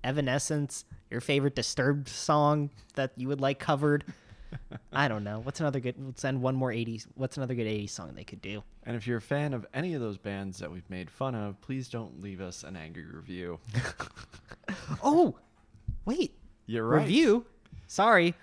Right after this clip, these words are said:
Speaker 1: Before we end the show, we have a five-star review to read. Ding, ding, ding, ding, ding, ding. The G four D, uh, fan of the week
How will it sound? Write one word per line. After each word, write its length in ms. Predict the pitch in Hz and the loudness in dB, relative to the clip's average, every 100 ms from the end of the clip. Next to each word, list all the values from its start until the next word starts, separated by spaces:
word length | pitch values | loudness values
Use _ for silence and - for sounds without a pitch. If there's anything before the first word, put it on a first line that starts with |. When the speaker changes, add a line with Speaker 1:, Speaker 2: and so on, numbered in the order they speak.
| _ | _
Speaker 1:
Before 320 | 143 - 208 | -2 2 4
we 140 | 196 185 | 4 4
end 120 | 185 | 2
the 60 | 156 | 2
show, 260 | - 180 143 | 2 2 2
we 160 | 156 | 2
have 200 | 180 147 | 2 0
a 80 | 139 | -2
five-star 680 | 135 - 175 170 - 180 165 | -4 0 2 2 2 2 2
review 420 | 160 147 156 208 | 2 0 2 2
to 100 | 208 | 2
read. 380 | 160 143 147 147 - _ _ _ _ _ - - | 2 2 2 0 -6 _ _ _ _ _ -14 -2
Ding, 220 | 202 196 | 2 4
ding, 100 | 190 | 4
ding, 260 | 196 196 196 | 6 6 6
ding, 180 | 196 196 | 6 6
ding, 100 | 196 | 4
ding. 320 | 196 196 151 | 4 2 0
The 180 | 135 131 | 2 2
G 300 | 127 151 170 | 2 0 0
four 200 | - 160 | 2 0
D, 340 | 165 160 160 | 2 2 4
uh, 180 | 147 143 | 6 4
fan 420 | 139 - 160 175 | 2 0 2 2
of 160 | 165 147 | 2 2
the 80 | 160 | 2
week 500 | 151 180 165 - - | 4 2 0 -6 -16